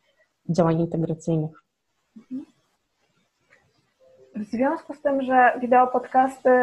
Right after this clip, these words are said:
Speaker 2: są głównie kierowane do
Speaker 1: Mhm.
Speaker 2: właśnie, tak jak już wspomniałam, animatorów, osób, które chcą pracować na rzecz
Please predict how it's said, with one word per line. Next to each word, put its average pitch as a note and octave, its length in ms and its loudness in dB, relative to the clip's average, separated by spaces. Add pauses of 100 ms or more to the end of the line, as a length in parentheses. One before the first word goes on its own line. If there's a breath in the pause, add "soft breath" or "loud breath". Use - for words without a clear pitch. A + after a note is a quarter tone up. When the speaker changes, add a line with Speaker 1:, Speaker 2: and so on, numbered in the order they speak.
(160)
Speaker 2:
są B3 180 0
głównie B3+ 420 0
kierowane A#3 480 0
do A3+ 80 2
Speaker 1:
Mhm. A3 140 6
Speaker 2:
właśnie, A3 360 -4
tak - 160 -8
jak A#3+ 100 -8
już - 180 -18
wspomniałam, B3 600 4
animatorów, A3+ 680 2
osób, A3 260 -6
które A3 220 -2
chcą A3 280 0
pracować A3 580 0
na A3+ 140 0
rzecz A3+ 300 0